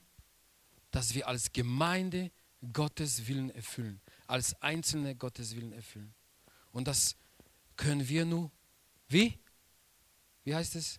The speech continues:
Über Vertrauen. Nur im Vertrauen an Jesus Christus können wir Gottes Willen erfüllen. Und das wäre auch Titel für meine Predigt. Martin, wenn du brauchst. Gemeinde,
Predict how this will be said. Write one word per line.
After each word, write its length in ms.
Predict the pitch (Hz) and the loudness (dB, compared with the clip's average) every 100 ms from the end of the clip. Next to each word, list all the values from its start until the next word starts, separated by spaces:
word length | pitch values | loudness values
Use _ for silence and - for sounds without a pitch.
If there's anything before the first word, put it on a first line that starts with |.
| - - | -14 0
Über 420 | 160 185 214 208 - _ _ _ _ _ _ _ _ _ _ _ _ _ _ _ _ _ | 4 6 6 4 -4 _ _ _ _ _ _ _ _ _ _ _ _ _ _ _ _ _
Vertrauen. 560 | - 131 135 123 107 98 - _ _ _ _ _ _ - - _ | -8 0 2 2 0 -8 -18 _ _ _ _ _ _ -20 -20 _
Nur 400 | 143 175 226 233 214 | 2 10 12 10 8
im 160 | 190 | 2
Vertrauen 540 | - 160 170 170 170 156 | 2 2 6 6 6 4
an 140 | 143 | 0
Jesus 400 | 147 151 147 131 | 2 2 0 -2
Christus 480 | 139 135 - 110 - - - | -4 -6 -6 -8 -10 -16 -10
können 320 | - 165 170 160 | 0 2 4 2
wir 320 | 160 160 151 - _ _ _ _ _ _ _ _ _ _ _ _ _ _ - | 2 2 -2 -12 _ _ _ _ _ _ _ _ _ _ _ _ _ _ -2
Gottes 380 | 147 147 120 | -2 0 0
Willen 220 | 131 139 127 | 0 0 -2
erfüllen. 540 | 123 - 131 113 101 - _ | -4 0 0 0 -6 -16 _
Und 160 | 120 120 | -8 -4
das 160 | 139 139 | 0 2
wäre 160 | 143 | 4
auch 140 | 135 131 - - - - | 2 -2 -12 -18 -20 -2
Titel 240 | 170 160 | 0 2
für 120 | 139 139 | 0 0
meine 260 | 139 131 | 0 -2
Predigt. 500 | - 160 160 147 - - - - - - - | 2 2 2 0 -6 -12 -14 -20 -20 -16 2
Martin, 400 | 127 139 143 127 | 4 6 2 0
wenn 140 | 131 | 0
du 60 | 117 | 2
brauchst. 480 | 127 131 - - - _ - - | 2 2 -2 -10 -20 _ -8 0
Gemeinde, 680 | 120 131 175 214 202 208 | 4 8 8 8 6 4